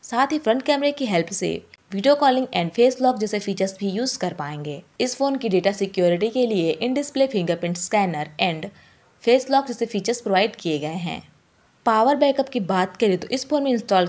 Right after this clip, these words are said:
की गई है सात हज़ार एमएएच की नॉन रिमूवेबल पावरफुल बैटरी, जो कि आने वाली है फास्ट चार्जिंग सपोर्ट and यूएसबी Type C पोर्ट सपोर्ट के साथ। एडिशनल फीचर्स की बात करें तो इस फोन में थ्री पॉइंट फ़ाइव एम एम ऑडियो जैक, डुअल स्टोरेज स्पीकर्स and Dolby Atmos का सपोर्ट देखने को मिल जाएगा।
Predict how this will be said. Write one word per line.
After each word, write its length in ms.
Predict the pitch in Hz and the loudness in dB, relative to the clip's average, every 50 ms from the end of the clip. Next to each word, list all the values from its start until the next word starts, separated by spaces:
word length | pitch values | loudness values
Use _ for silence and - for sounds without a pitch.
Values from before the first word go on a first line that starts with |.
| 175 - | -2 -4
की 120 | 226 240 | -4 -2
गई 100 | 240 262 | 2 2
है 80 | 247 220 | 2 2
सात 360 | 226 - 247 254 294 285 - 208 | 2 2 4 4 4 2 0 -2
हज़ार 240 | 226 214 214 214 - 190 | 0 0 0 0 -2 -4
एमएएच 340 | 185 185 185 185 185 185 - | -2 -2 0 -2 -4 -4 -4
की 100 | - 180 | -4 -2
नॉन 300 | 175 196 214 247 277 262 | 0 0 2 0 0 0
रिमूवेबल 340 | 254 226 214 202 190 202 202 | 0 0 0 0 0 -2 -2
पावरफुल 400 | 202 185 175 170 170 - 170 156 | 0 0 0 0 0 -2 -4 -4
बैटरी, 440 | 147 - 180 180 180 180 - 170 | 0 2 4 4 4 2 -2 -6
जो 120 | 165 - 190 | -6 -4 -4
कि 120 | 190 208 | -2 -2
आने 160 | 208 220 247 | -2 -2 -2
वाली 200 | 254 262 262 254 | -2 -2 -2 0
है 60 | 262 262 | -2 -4
फास्ट 300 | 262 - 185 202 233 - | -2 -2 -2 -2 0 0
चार्जिंग 260 | 262 247 240 240 247 233 | -2 -4 -2 -4 -6 -8
सपोर्ट 360 | 220 202 185 170 165 165 - | -8 -6 -4 -6 -6 -6 -6
and 260 | - 180 180 160 160 - _ _ - | -4 -4 -4 -4 -6 -12 _ _ 0
यूएसबी 260 | 220 247 262 - 277 254 | 0 0 0 0 -2 2
Type 280 | 240 202 175 175 170 - | 4 4 4 4 0 -6
C 200 | - - 277 277 - | -6 -6 -8 -4 -2
पोर्ट 180 | 262 277 269 | -2 -2 -2
सपोर्ट 360 | - 202 - - 165 165 160 - | -2 -4 -4 -4 -6 -6 -6 -6
के 120 | - 247 | -8 -8
साथ। 500 | - - - - - - - - - - _ _ - | -6 -4 -6 -6 -6 -8 -10 -14 -20 -20 _ _ 0
एडिशनल 360 | 214 - 285 277 - 349 359 | 2 2 2 0 0 -4 -2
फीचर्स 280 | 359 294 - 262 254 254 | -2 0 0 0 0 0
की 100 | 247 220 | -2 -2
बात 300 | 175 196 196 190 190 190 | 2 4 4 4 2 0
करें 140 | - 190 180 | -2 -2 -2
तो 100 | - - - | -4 -6 -6
इस 160 | 277 302 - - | -6 -8 -4 -4
फोन 160 | 311 302 302 | -4 -2 -2
में 100 | 311 294 | -2 -4
थ्री 180 | - - 311 | -4 -6 -6
पॉइंट 260 | 320 - 262 233 233 226 | -4 -2 -2 -2 -2 -4
फ़ाइव 280 | - - 165 160 165 - - | -4 -2 -2 0 -2 -2 -2
एम 120 | 180 185 185 | 0 0 0
एम 120 | 180 180 | 0 0
ऑडियो 260 | 175 170 175 180 180 | 0 0 0 0 -2
जैक, 300 | 175 175 208 202 196 202 | 0 0 0 0 0 -2
डुअल 240 | 196 214 254 294 330 | -2 -2 -2 -2 -2
स्टोरेज 180 | 320 302 294 285 | -2 -4 -6 -4
स्पीकर्स 400 | - 320 302 302 285 294 285 - | -2 -4 -2 -2 -2 -2 -2 -2
and 180 | 196 180 170 | -2 0 2
Dolby 320 | 180 175 180 175 196 190 185 | 2 2 2 2 0 0 0
Atmos 240 | 190 190 185 185 | -2 -4 -6 -6
का 100 | - 196 | -6 -8
सपोर्ट 320 | 185 190 175 190 185 170 170 | -10 -6 -4 -4 -4 -2 -2
देखने 300 | 180 175 - 175 175 170 | -4 -4 -4 -6 -6 -4
को 200 | - 269 349 - - 233 | -4 -6 -6 -6 -4 -4
मिल 180 | 196 170 160 | -2 -2 -2
जाएगा। 460 | 147 175 165 160 160 156 160 170 170 | -4 -6 -6 -6 -6 -8 -8 -10 -10